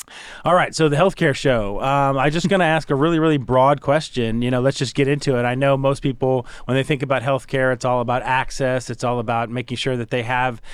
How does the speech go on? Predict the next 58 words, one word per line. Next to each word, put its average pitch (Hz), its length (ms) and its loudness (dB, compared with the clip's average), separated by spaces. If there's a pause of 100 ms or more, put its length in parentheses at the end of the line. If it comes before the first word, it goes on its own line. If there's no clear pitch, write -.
(160)
uh, 123 220 0
the 131 100 0
ability 127 400 -2
to 123 100 -4
get 139 320 -2
the, 120 320 -2
the, 113 460 -2
the, 107 440 -4
you 117 60 0
know, 107 80 -2
the 113 80 -4
care 151 300 0
that 135 100 -2
they 131 140 -4
need 131 420 0
at 123 140 -4
the 120 80 -8
time 139 240 -2
that 127 100 -4
they 127 140 0
need 135 180 2
it, 123 100 -2 (220)
and 190 100 0
then 226 120 4
also, 214 340 2
you 190 120 -2
know, 165 140 4
affordability. 170 680 0
Those 139 160 0
are 147 60 -2
kind 151 160 0
of 139 60 -2
the 135 80 0
broad 131 500 2
issues 127 480 -2
that 120 160 -4
we, 120 240 0 (260)
that 123 120 0
we 131 80 2
think 156 200 0
about 120 280 0
when 113 100 -4
we 113 60 -4
think 120 180 -4
about 113 160 -2
healthcare. 120 500 -2 (220)
What, 240 260 2
you 196 120 0
know, 151 160 2
specifically 143 720 0
are 127 220 2
the 120 140 -4
big 123 200 2
issues 120 300 -4
in 113 80 -4
healthcare 107 400 -4
right 101 140 -6
now? 98 240 -12